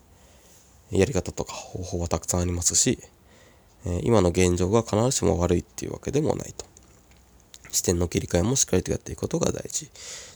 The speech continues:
なってきます。特に今回の事件ですね、人を殺したいっていう感情っていうのはですね、殺したいほど憎む、憎む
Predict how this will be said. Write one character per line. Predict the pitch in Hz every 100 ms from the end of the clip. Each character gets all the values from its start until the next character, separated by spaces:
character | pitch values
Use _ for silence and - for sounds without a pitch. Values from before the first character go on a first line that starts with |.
| -
な | -
っ |
て | -
き | -
ま | - -
す。 | - - _ _ _ - _ _ _ - - - - - - - - _ -
特 | 147
に | 98
今 | 107 104
回 | 87
の | 90
事 | 98
件 | - -
で |
す | - 104
ね、 | 117
人 | - 95
を | 90
殺 | 92 101
し |
た | -
い | -
っ | - -
て | -
い | 52
う | -
感 | - -
情 | -
っ | -
て | -
い |
う |
の | -
は | -
で | -
す | -
ね、 | 87
殺 | - 113
し | 127
た | 135
い |
ほ | 127
ど | 127
憎 | 120 117
む、 | 135 120 - -
憎 | 107 -
む | 135 90